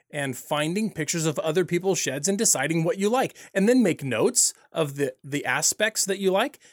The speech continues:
put all those things together, and, uh, and then you have it. You know, you start to draw a little picture of it. Maybe you're not much of an artist, but maybe you can just screenshot what you see and, and start from there. You know, Corey, if you work for Parr Lumber Company, we, we both work for Parr Lumber Company.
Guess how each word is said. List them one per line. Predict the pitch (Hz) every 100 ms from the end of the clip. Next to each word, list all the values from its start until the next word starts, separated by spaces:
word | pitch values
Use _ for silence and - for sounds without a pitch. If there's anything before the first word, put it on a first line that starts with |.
| _ _
put | - 160
all | 170
those | 165 180 -
things | 196 175
together, | 175 170 214 285
and, | 180 156
uh, | 156 151 - _ _ -
and | 156
then | 160 170
you | 185
have | 320
it. | 320
You | 156
know, | 185 320
you | 302
start | - 175
to | 160
draw | 147 160 185
a |
little | 208 226
picture | 247 - 240
of | 190
it. | 151
Maybe | 165 190
you're | 202
not | 202 202 - _ _ -
much | 185 196
of |
an | 185
artist, | 180 - 123 -
but | - - _ _
maybe | 147 170
you | 190
can | 151
just | 165 -
screenshot | - 185 196 185 202 175 175
what | 165
you | 156
see | - 233 196 208 _ _ _ _ _
and, | 160 147 139
and | 135 147 139
start | - 147 147
from | - 160
there. | 185 202 - - - -
You | 254
know, | 254 220 - -
Corey, | 302 277 247
if | 185 -
you | 196 214
work | 277 262
for | 254
Parr | 226 233
Lumber | 202 170
Company, | 175 190
we, | 202 - 170
we | 170 196
both | 220 220
work | 214 190
for |
Parr | - 190 170
Lumber | 135
Company. | 131 131